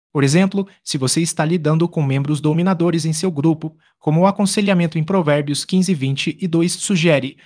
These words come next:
você pode usar a comunicação assertiva para abordar a situação. Dizer algo como "eu aprecio suas contribuições, mas precisamos ouvir todos os membros para ter uma visão completa" pode ajudar a equilibrar as vozes no grupo.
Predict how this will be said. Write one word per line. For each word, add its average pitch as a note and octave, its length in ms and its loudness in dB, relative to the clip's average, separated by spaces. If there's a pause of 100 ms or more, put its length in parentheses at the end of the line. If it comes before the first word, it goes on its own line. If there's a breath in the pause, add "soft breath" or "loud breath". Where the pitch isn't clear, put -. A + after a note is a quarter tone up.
(140 soft breath)
você C#3+ 200 0
pode F#3+ 280 0
usar F3 240 2
a F#3 40 0
comunicação F#3 640 0
assertiva F#3 520 0
para E3+ 180 -2
abordar F3 340 0
a F3+ 60 2
situação. D3 800 -4 (340)
Dizer C3 300 2
algo D#3+ 240 2
como G3+ 220 0
"eu G3 80 4
aprecio F3+ 400 2
suas G#3 280 -2
contribuições, G3+ 1000 0 (100)
mas D#3+ 240 2
precisamos F#3+ 600 2
ouvir F#3 380 0
todos G#3 280 0
os G3+ 120 2
membros C#3+ 340 0
para D#3+ 220 0
ter F#3 160 0
uma F#3+ 120 4
visão E3 320 2
completa" D#3 560 0
pode G3 380 0
ajudar F3+ 380 2
a - 20 4
equilibrar D#3+ 460 2
as D#3 100 2
vozes C3+ 400 0
no E3 100 0
grupo. B2+ 440 -4